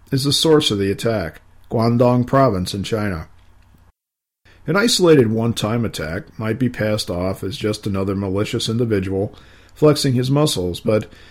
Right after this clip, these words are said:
this is at least a second incident in which Chinese attackers have targeted foreign governments. On November first, two thousand four, attackers located in Guangdong Province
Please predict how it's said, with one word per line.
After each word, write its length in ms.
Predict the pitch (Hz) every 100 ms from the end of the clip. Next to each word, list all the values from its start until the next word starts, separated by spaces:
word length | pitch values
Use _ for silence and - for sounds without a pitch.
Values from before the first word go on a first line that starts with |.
| -
this 180 | - 226
is 120 | 247
at 160 | 180 -
least 260 | 170 - 147
a 60 |
second 400 | - 165 175 131
incident 480 | 101 95 104 95 107
in 100 | 117
which 220 | 120 113
Chinese 420 | - 131 135 135
attackers 720 | 131 135 135 131 95 92 92
have 180 | 107 101
targeted 580 | - 135 131 113 92 90
foreign 440 | - 101 95 92
governments. 640 | 101 113 110 87 80 - - - - - - - - - -
On 140 | 113 120
November 420 | 127 143 139 117
first, 600 | - 147 123 104 - - - - - -
two 180 | 151 135
thousand 440 | 139 117 107 101
four, 500 | - 135 120 95 113 - - -
attackers 580 | - - 185 185 170 147
located 420 | 143 143 139 127
in 100 | 113
Guangdong 520 | 113 113 104 101 101 90
Province 540 | 95 90 95 120 -